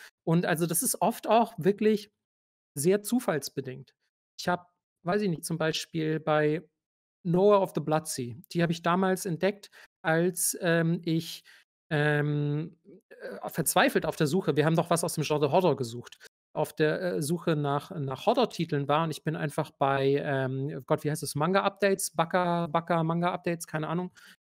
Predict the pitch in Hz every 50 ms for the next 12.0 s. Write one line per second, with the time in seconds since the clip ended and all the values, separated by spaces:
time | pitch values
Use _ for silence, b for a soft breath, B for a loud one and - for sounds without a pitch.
0 | _ - 160 160 160 160 160 156 151 B B B B B _ _ 180 180 185 -
1 | - - - 175 170 180 175 156 180 - - 170 175 180 175 160 175 165 165 156
2 | 175 175 170 - - 190 175 180 175 170 160 151 175 170 175 185 185 180 180 180
3 | 175 147 170 175 185 175 170 - 175 160 160 165 165 160 156 160 160 151 139 151
4 | 156 147 139 139 143 - - - 156 151 151 156 143 147 139 - - 156 156 165
5 | - 143 - - - - - - 151 139 139 123 127 120 117 - 170 143 131 131
6 | 120 127 127 - 160 135 160 160 135 - 156 - 143 127 139 127 131 131 - -
7 | 135 117 120 120 113 113 107 127 143 139 127 127 123 - - _ b b b b
8 | _ _ _ _ _ _ _ _ 147 120 151 165 170 156 - 151 156 190 160 151
9 | 147 127 143 - - 147 - 170 180 - - 160 - - - - 127 127 131 131
10 | - - 151 135 131 139 143 - - 165 147 135 160 156 - 165 165 165 - 170
11 | 156 139 147 - - - 170 165 - - 143 143 - - 165 165 165 156 147 139